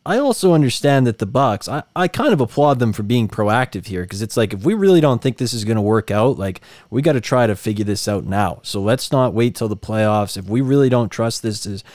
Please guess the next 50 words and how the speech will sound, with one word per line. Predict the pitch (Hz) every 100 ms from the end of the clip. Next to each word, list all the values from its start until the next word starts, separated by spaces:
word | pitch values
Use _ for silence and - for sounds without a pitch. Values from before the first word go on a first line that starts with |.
| - -
this | 113 107 113
is | 101
a | 101 92
good | - 113 110
thing | 123 123 120
that | 107
we | 101 104
have | 110 107
this | 101
guy | - 104
behind | 101 107 107
the | 95
bench, | 101 131 139 - - -
obviously | 143 123 117
they | 104 110
made | 107 104
the | 92
hire. | 85 92 107 127
They, | 98 101
they | - 101 107
need | 101
to |
take | - 95
the | 98
blame | 95 101 104
for, | - 95 92 - _ _ -
you | 92
know, | 90
now | 95 98
be | 95 101
on, | 101 101 104
being | 110 104
on | 98
the | 95
hook | 104
for | -
three | 92 - 110
coaches | - 107 120 - 90
this | 95 87 95
year | 95
for | 92 92 - -
f-, | - - 101 -
payroll | 113 127 101 90
wise. | 95 117
But | 120 123 - - - _
I, | 175 190 120 190
I |
do | 139 175 170
understand | 147 - 135 143 143 127
that, | 110